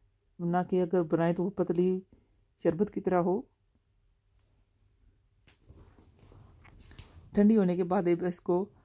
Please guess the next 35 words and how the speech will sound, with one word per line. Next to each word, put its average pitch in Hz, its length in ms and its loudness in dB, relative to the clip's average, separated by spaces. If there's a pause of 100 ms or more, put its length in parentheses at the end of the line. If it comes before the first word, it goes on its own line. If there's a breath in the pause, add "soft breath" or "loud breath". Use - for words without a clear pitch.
(340 soft breath)
जार्स 165 380 0
में 180 200 -2
शामिल, 170 320 -4
अ, 214 100 -10 (1080)
कर 175 120 -4
सकते 185 280 -4
हैं। 202 260 2
जार्स 175 300 4
को 185 140 -4
पहले 175 280 0
अच्छी 175 160 -6
तरह 175 180 -4
से 190 280 -4 (440)
साफ़ 165 340 0
करके, 180 420 0 (200)
धो 165 260 2
के, 185 160 -2
साफ़ 165 280 -2
करके, 175 300 0
ड्राई 170 320 0 (220)
करके 180 340 -2
इनके 165 280 -2
अंदर 160 180 0
फिर 156 160 -2
इस 165 180 -2 (120)
जैम 160 240 -4
को 165 100 -4
शामिल 160 260 -4
करें। 175 260 -4 (520 soft breath)
अगर 170 300 4 (120)
ये 170 200 -2
जार्स 165 420 2 (120)
थोड़े 175 160 0
से 180 140 0
भी 175 220 -4